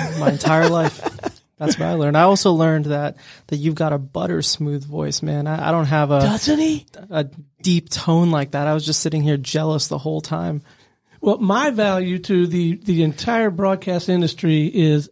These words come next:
Speaker 2: they hear me. If that guy can do this and make a living at it, I can do it. So I, <laughs> I'm an, I'm an inspiration to some people, but he, he does have a marvelous voice. We're gonna keep him after class, knock out some voiceover work.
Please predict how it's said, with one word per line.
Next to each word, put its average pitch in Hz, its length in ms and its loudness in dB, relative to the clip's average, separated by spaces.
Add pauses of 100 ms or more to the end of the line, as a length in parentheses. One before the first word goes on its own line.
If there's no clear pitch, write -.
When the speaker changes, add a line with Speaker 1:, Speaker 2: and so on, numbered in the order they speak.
(120)
Speaker 2:
they 175 200 2
hear 233 260 2
me. 175 200 0
If 180 240 -6
that 233 200 -2
guy 285 180 0
can 269 200 -2
do 262 160 2
this 247 220 0
and 220 100 0
make 220 120 0
a 220 60 -4
living 208 300 2
at 208 140 2
it, 208 120 -4
I 180 160 -2
can 165 220 -4
do 151 180 -2
it. 143 120 -10
So 208 120 -4
I, 214 120 -2 (140)
<laughs> - 140 -14
I'm 233 220 2
an, 233 120 2
I'm 220 200 2
an 240 80 2
inspiration 233 640 2
to 190 100 2
some 196 220 0
people, 190 220 0
but 190 160 0
he, 196 260 0
he 196 160 2
does 208 160 2
have 185 100 0
a 170 60 0
marvelous 170 360 -2
voice. 165 200 -2
We're 185 80 -2
gonna 165 160 -4
keep 240 240 -6
him 240 80 -2
after 208 240 -4
class, 160 480 -6 (380)
knock 202 260 2
out 202 160 2
some 185 160 0
voiceover 185 560 0
work. 165 320 -4